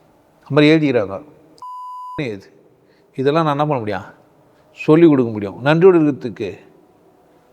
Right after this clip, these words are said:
சொல்லி கொடு. நன்றி கெட்டு போனோன்னு நான் நிறைய பேர் பார்த்துக்கிறேன். எல்லா வேலையும் பண்ணாக்கா எனக்கு அது இல்லை, இது இல்லைன்னு ஓடி போறான்னா என்ன பண்றது?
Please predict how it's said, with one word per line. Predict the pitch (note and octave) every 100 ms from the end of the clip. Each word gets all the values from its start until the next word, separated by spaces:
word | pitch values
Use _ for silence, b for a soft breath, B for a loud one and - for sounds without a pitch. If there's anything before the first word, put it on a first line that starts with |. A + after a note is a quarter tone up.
| _
சொல்லி | A#2+ C#3
கொடு. | D3 C3+
நன்றி | D#3 F#3 G3+
கெட்டு | F3+
போனோன்னு | E3+ D#3+ D#3+
நான் | D3+
நிறைய | C#3 C3+ D#3
பேர் | D#3
பார்த்துக்கிறேன். | C3+ A#2+ F2+ F#2+ - - _ _ _ - G2+ - - -
எல்லா | C3 D3
வேலையும் | D#3+ E3
பண்ணாக்கா | D3+ D3 D3 D#3 C#3 C3 - B B B B
எனக்கு | - C#3+ C3
அது | C#3+ E3+
இல்லை, | D#3 D#3
இது | D3
இல்லைன்னு | C#3
ஓடி | C3+ C3 C3
போறான்னா | B2 B2 B2
என்ன | A#2
பண்றது? | B2 A2 G2 -